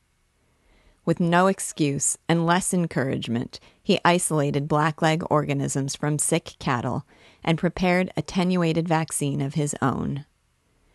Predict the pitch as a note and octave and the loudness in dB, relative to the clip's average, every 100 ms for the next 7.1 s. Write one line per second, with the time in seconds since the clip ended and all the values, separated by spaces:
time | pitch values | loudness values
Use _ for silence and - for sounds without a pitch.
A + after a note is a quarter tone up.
0 | _ _ - E3 - D3+ - C#3+ D3+ - | _ _ -2 -2 2 -2 0 -2 -2 -4
1 | - C#3+ C#2 - D3+ - _ _ _ _ | -4 -2 -2 -4 -8 -12 _ _ _ _
2 | _ _ - F#3+ F#3+ G3+ A3+ E3+ E3 E3+ | _ _ 0 2 4 2 2 0 0 2
3 | D#3 - - D3 - C#3 A#2+ - F2+ - | 2 0 -4 -4 -2 -2 -2 -4 -6 -4
4 | - - - _ - F3 - G3+ F3 C3+ | -6 -8 -16 _ -2 0 4 4 4 0
5 | C#3 C#3 - F3 - F3 E3+ F3 E3+ D#3 | 0 -2 0 0 2 2 4 0 -2 -2
6 | - E3+ E3+ F3 F3+ - D3+ B2+ C3 C3 | 0 0 2 2 0 0 2 2 0 -2
7 | - | -4